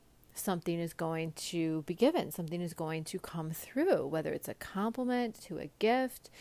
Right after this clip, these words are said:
to, um, a, a, a dinner, whatever it is, a job proposal, versus receiving, which is a feminine energy, means that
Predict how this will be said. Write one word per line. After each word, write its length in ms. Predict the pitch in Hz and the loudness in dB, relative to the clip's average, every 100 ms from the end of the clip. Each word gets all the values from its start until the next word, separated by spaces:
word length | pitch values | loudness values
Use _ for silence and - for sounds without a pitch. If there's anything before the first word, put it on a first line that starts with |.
| - - - - | -18 -20 -14 -10
to, 880 | - 170 165 156 160 156 156 156 160 - - - - | -4 -2 0 2 0 0 0 -2 -6 -16 -20 -14 -6
um, 400 | 123 143 139 - - - - | -2 -2 -4 -10 -16 -16 -6
a, 200 | 151 151 170 - - - | -4 -4 -8 -18 -20 -6
a, 140 | 165 156 151 - - | -4 -4 -6 -20 -8
a 120 | - 156 - | -6 -6 -4
dinner, 600 | - 262 240 233 233 220 | 2 4 6 6 6 4
whatever 540 | 202 208 - 233 196 | 4 2 4 4 6
it 60 | 160 | 6
is, 200 | - 156 | 4 0
a 80 | 156 | -4
job 400 | - 233 240 233 | -2 2 2 2
proposal, 720 | 233 - 226 214 220 214 220 - - - - | -2 0 0 2 2 2 0 -6 -20 -8 4
versus 500 | 220 214 226 196 196 | 4 6 2 2 2
receiving, 1000 | 214 - - 320 415 254 156 160 220 254 _ - - - - - | 2 2 4 10 10 8 4 2 0 -4 _ -20 -20 -20 -8 0
which 180 | 202 208 | 2 4
is 140 | 196 | 2
a 80 | 202 | 0
feminine 640 | - 240 320 403 190 160 | 0 2 4 6 4 4
energy, 760 | 143 - 151 151 165 151 190 302 - - - - - - - - - - - - | 0 0 -2 0 0 2 2 0 -6 -20 -20 -20 -20 -20 -20 -20 -20 -20 -10 2
means 540 | 247 269 254 240 226 | 6 8 10 8 4
that 400 | - 226 214 - | 8 8 8 4